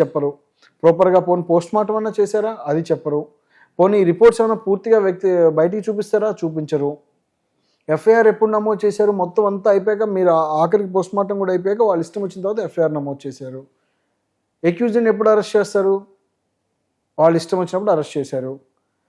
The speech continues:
అంటే, ఒక, ఒక సీక్వెన్స్గా అల్లుకోవడం కానీ, ఒక కేసుని పూర్తిగా చేయడం కానీ ఏమీ లేదు. అన్-,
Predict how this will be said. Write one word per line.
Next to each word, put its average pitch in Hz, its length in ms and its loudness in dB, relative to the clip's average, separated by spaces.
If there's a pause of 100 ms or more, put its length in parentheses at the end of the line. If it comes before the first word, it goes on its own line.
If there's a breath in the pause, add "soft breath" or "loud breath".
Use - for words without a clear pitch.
(200)
అంటే, 214 320 2 (420 soft breath)
ఒక, 147 180 0
ఒక 190 380 2
సీక్వెన్స్గా 208 720 0
అల్లుకోవడం 185 500 0
కానీ, 202 320 -4 (300)
ఒక 156 120 0
కేసుని 180 460 0
పూర్తిగా 190 500 0 (100)
చేయడం 190 220 0
కానీ 196 240 -2
ఏమీ 226 380 2
లేదు. 151 280 -2 (300 soft breath)
అన్-, 208 100 -6